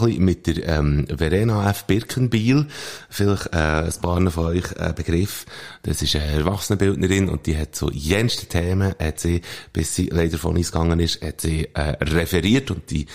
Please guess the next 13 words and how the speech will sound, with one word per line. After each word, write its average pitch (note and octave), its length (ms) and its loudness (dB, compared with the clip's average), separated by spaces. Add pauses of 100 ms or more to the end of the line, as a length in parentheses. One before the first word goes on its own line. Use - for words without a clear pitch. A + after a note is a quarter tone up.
(220)
Referate, D#2 760 0
die D#2+ 120 -2
gehen D2+ 240 0
zum - 160 -8
Teil D2 160 -4
eine C#2+ 120 -4
Stunde C#3 420 2
oder - 220 -10
zwei F2+ 220 2
Stunden, F#2 460 0
aber C#2+ 160 -4
die D2 80 -4
sind, D2 240 -4